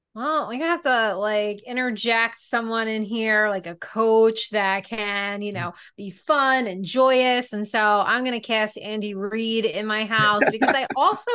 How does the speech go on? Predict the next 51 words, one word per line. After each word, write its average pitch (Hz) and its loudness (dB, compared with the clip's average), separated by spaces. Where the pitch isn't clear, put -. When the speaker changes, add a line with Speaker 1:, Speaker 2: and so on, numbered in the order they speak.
Speaker 1:
think 262 0
that, 220 0
like, 202 -4
he 269 -4
enjoys 330 -4
food. 269 -6
So 214 -6
it'll 214 -2
probably, 254 0
like, 202 -4
be 214 -10
eating 196 -8
good 190 -4
in 170 -8
that 180 -12
house, - -12
I 175 -14
feel - -14
like. 120 -14
Speaker 2:
Yeah, 143 2
no, 117 2
that's 123 4
definitely 143 6
a 117 -2
bonus 120 0
for 117 0
the 110 0
rest 117 0
of 123 -2
the 113 -2
guests. 107 -4
They 104 -2
know 110 0
that 107 0
Andy 107 -2
Reid's 110 -2
gonna 107 -4
make 104 0
sure 113 -6
that 98 -4
the 101 -8
spread 110 0
is 104 -2
good 107 2
on 98 -6
each 107 -8
and 110 0
every 104 0
day. 101 0
Speaker 1:
Yeah. 110 2
Speaker 2:
And - 0